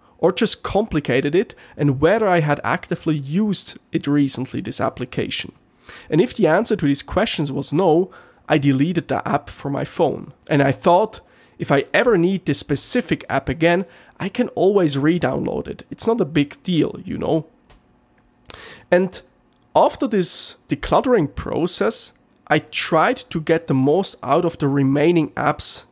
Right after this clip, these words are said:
that last on my phone. And by that, I mean, I tried, and I'm still trying to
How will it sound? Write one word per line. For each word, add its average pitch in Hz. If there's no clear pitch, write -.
that -
last 139
on 139
my 127
phone. -
And 135
by 165
that, 196
I 139
mean, 214
I 143
tried, -
and -
I'm 127
still 147
trying 165
to 143